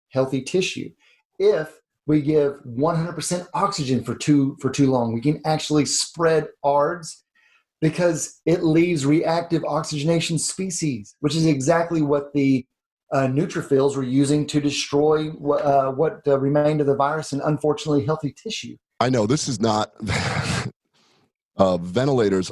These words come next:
Speaker 2: are not like the way I treat a microwave, which is just on high every time and just turn it on and let it roll.
Speaker 1: No.
Speaker 2: Ventilators, it's such a, it's such a nuanced art. And,
Speaker 1: Yeah.
Speaker 2: you know, and there, nobody's discussing that on the news where they're like, you know, "We're gonna run out of vents." Well,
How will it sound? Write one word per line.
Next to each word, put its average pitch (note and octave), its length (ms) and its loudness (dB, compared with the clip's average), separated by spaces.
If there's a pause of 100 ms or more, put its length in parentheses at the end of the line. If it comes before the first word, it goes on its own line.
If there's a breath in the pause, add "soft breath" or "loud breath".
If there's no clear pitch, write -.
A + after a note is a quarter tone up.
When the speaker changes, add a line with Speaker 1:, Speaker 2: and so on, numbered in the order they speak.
Speaker 2:
are G2+ 140 0
not G2+ 420 -2
like F2 380 -2
the G2 80 0
way F#2 200 2
I F2+ 60 0
treat F2+ 240 0
a F2 60 0
microwave, D#2+ 640 0
which D#2+ 200 -2
is F2+ 120 0
just - 320 0
on G2+ 180 0
high F2+ 540 -2
every F2+ 260 0
time E2+ 480 -4 (640)
and F2 100 2
just E2 320 -2
turn A2 220 -2
it G2+ 80 -2
on F#2 220 0
and E2+ 100 0
let D#2+ 140 2
it - 80 0
roll. D#2 400 0 (460 loud breath)
Speaker 1:
No. F#2+ 100 -2
Speaker 2:
Ventilators, G#2+ 720 0 (240)
it's G2+ 240 0
such - 460 -2
a, F#2+ 180 -2
it's - 140 -2
such - 360 -2
a A2 60 2
nuanced G#2 560 2 (180)
art. - 420 -4 (260)
And, E2 420 0 (280)
Speaker 1:
Yeah. D3 220 -2
Speaker 2:
you G#2+ 80 2
know, F#2+ 160 0
and G2+ 160 2
there, G#2+ 180 2
nobody's B2+ 480 2
discussing G#2 600 -2
that F#2 180 0
on F2 140 0
the F2+ 80 0
news F#2 440 4
where F2 120 2
they're F2 120 4
like, D#2+ 240 0
you F2+ 60 -2
know, F2 60 2
"We're A#2 100 0
gonna C3+ 100 2
run B2+ 140 0
out A2+ 120 0
of F#2 60 -4
vents." G#2 380 -4
Well, A#2 340 0